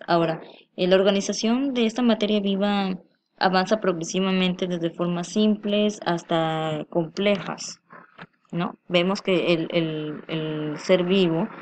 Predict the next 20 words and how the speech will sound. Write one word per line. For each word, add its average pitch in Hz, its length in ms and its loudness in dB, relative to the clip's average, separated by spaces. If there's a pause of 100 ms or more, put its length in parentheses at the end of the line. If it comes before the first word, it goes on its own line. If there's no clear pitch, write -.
(180)
está 180 200 2
constituido 160 640 -2
de 151 140 0
lo 156 120 0
más 180 220 -2
pequeño 202 680 2 (400)
hasta 160 300 -2
lo, 143 480 -6
lo 156 300 -2
más 170 260 -4
grande, 156 500 6
por - 220 -8
así 151 180 -6
decirlo. 151 540 -8 (500)
Ahora, 160 300 0
sin, 180 720 0
sin 190 240 2
que 180 280 6
éste 277 460 0
pierda 202 1300 2